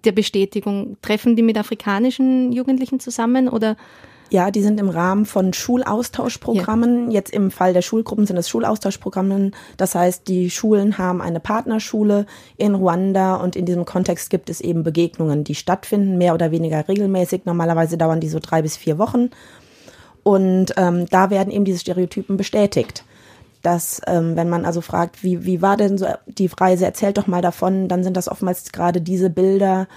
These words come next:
Speaker 2: die sehr stark auf Differenzen zu dem, was zu Hause als normal angesehen wird, bezeichnet werden oder beschrieben werden.
Speaker 1: Weil sie dort von den jungen Afrikanerinnen und Afrikanern das so vermittelt bekommen oder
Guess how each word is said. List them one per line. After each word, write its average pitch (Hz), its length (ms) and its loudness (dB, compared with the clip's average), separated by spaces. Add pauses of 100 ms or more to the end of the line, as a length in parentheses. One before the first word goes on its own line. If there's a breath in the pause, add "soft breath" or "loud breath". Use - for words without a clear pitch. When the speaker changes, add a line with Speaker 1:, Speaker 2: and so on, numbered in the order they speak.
(240 loud breath)
Speaker 2:
die 190 80 -2
sehr 165 140 -2
stark 180 220 -4
auf - 100 -4
Differenzen 185 640 -2
zu 185 120 -6
dem, 180 460 0
was 180 160 -2
zu - 220 -6
Hause 175 440 2 (560 soft breath)
als 180 200 -2
normal 180 680 4
angesehen 170 680 0
wird, 165 220 -2 (320 loud breath)
bezeichnet 151 520 -4
werden 143 220 -6
oder 143 80 -6
beschrieben 151 480 -4
werden. 139 340 -4 (300)
Speaker 1:
Weil 208 400 -2
sie 240 240 0
dort 202 340 -2
von 226 280 0
den 220 560 0
jungen 220 280 0
Afrikanerinnen 214 800 -2
und 214 60 0
Afrikanern 208 580 0
das 202 320 0
so - 160 -2
vermittelt 208 540 2
bekommen 285 640 0
oder 240 560 2